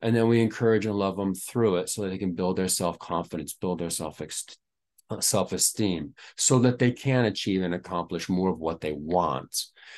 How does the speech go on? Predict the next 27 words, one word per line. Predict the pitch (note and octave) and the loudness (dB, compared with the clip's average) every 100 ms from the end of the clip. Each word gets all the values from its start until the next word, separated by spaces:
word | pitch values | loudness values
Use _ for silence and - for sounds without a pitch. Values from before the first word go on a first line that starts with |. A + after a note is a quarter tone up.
| - | -8
And | F#2 G2+ G2+ F#2+ | 0 2 0 0
Doc-, | A#2+ A2 - | 2 2 4
Doctor | A#2+ A#2+ A2+ | 2 4 2
Bandura | G#2+ G#2 G2 G#2+ F#2 | 2 2 2 2 2
talked | G#2 G2 | 0 -2
about | F2 - G#2 G2 F#2 | -6 -2 2 4 4
a | F#2 | 4
lot | G#2+ A2+ A2 | 4 4 4
of | F2 | -2
this, | F2 F2+ - - - | -6 -4 -4 -6 -6
uh, | F2+ F2+ | -6 -4
in | G2 | -4
the | F#2 | 0
seventies | - - G2+ F#2 F2 F2 | 2 4 2 0 -2 -2
with | F2+ | -4
his | E2 | -4
Bobo | E2 F2+ F2 F2+ | 0 0 2 0
doll | F2 E2+ E2+ | 2 0 0
experiment | - - F#2 F2 F2 F2 | -4 -6 -4 -2 -2 -2
and | D#2+ | -4
other | E2 F2 | -4 -6
things. | - E2+ E2 E2 - - - - _ _ - | -6 -6 -4 -4 -6 -16 -20 -20 _ _ -2
Um, | G2 F2+ E2 - _ _ _ | 0 2 0 -4 _ _ _
self-efficacy. | - - B2 A#2+ B2 A2 G2+ G2+ F2+ E2+ E2 | -2 2 6 4 4 0 0 -4 -6 -4 -4
What | D#2+ G2 A2+ | 0 2 4
is | A2+ - | 2 2
self-efficacy? | G#2 G#2 G2+ G2+ G#2 A2+ A#2 - B2 B2+ | 0 0 -2 -2 -4 -2 -2 0 0 -4